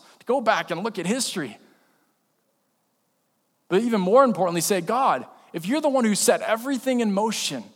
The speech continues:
you are the grand orderer of the chaos, wouldn't you think that he had a plan for our sexuality?" And so if we sit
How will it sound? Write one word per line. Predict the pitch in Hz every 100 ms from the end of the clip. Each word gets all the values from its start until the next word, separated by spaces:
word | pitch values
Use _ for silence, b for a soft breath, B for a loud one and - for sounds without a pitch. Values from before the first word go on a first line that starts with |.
| _ b -
you | 208 285
are | 254
the | 214
grand | 165 180 220 226 233 180 B B B -
orderer | 226 285 294 254 220
of | 196
the | 196
chaos, | - 208 220 143 113 - - - _ b b b
wouldn't | 202 247 262
you |
think | 240 247 226
that | 208
he | 190
had | 208
a | 170
plan | - 196 196 165 143
for | 147
our | 139
sexuality?" | 147 135 135 127 110 101 92 - _ _ _ _ _ _ _ _ _ _ -
And | 143
so |
if | 185
we | 185
sit | - 240 220